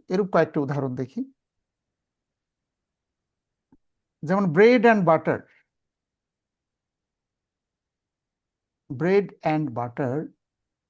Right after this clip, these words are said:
এটা অবশ্য প্রবাদ বাক্য হিসেবে বাংলা অর্থটা হলো জীবিকা নির্বাহ।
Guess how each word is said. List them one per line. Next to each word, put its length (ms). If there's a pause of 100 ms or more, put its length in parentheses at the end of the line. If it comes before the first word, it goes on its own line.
(960)
এটা 200
অবশ্য 220
প্রবাদ 380
বাক্য 420
হিসেবে 320
বাংলা 320
অর্থটা 380
হলো 140
জীবিকা 440
নির্বাহ। 460